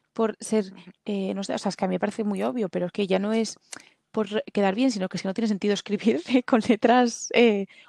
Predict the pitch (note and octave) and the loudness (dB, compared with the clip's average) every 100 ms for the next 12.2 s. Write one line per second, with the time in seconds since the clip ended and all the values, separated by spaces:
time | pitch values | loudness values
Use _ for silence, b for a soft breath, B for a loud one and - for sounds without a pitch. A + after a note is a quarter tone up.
0 | _ G#3+ G#3 A3+ C4 C#4 D4+ A3+ A3+ A3 | _ -2 0 2 2 2 0 0 -2 0
1 | A3 - - A3 A#3 A3+ - - - - | -2 -4 -6 0 2 2 0 -8 -12 -12
2 | - G#3 B3 B3+ - B3 A3+ - _ _ | -6 -2 -2 -2 -2 -2 -2 -8 _ _
3 | _ - G3 - - G3 F#3+ F#3+ G3+ G#3 | _ -16 -14 -14 -8 -6 -2 0 0 0
4 | G#3 G#3 - G#3 A3+ G3+ F#3 F3 F3+ - | -2 -4 -4 -4 -2 -2 -6 -8 -12 -6
5 | G#3+ A3 G3 A#3 C4 B B B _ F#3+ | -4 -2 -2 -2 -4 B B B _ -6
6 | A3 G#3+ A3+ A3 A#3 A3 A3 G#3 - - | -4 -4 -2 2 4 4 2 -2 -2 -4
7 | G#3 - F3+ B B B B - B3 C4+ | -4 -2 -4 B B B B -10 2 4
8 | A3+ C4+ D4 D4+ A#3+ G#3 G3+ F#3+ A#3 C4+ | 4 2 -2 -4 -4 -2 0 0 0 0
9 | D4 A#3+ G#3+ D4 G3+ G#3+ G3+ A#3 C#4+ D4 | -2 -2 -2 -4 -4 0 2 2 0 -2
10 | - G3+ G3+ C4+ D4 C#4+ C#4+ - D#4 D#4+ | -2 0 0 0 -2 -2 0 0 0 0
11 | G#3+ F3+ F#3 - B3+ A#3+ D4 E4 D4 G3+ | -2 -2 -8 -4 -2 -2 -2 -2 0 0
12 | - E4 | 0 -4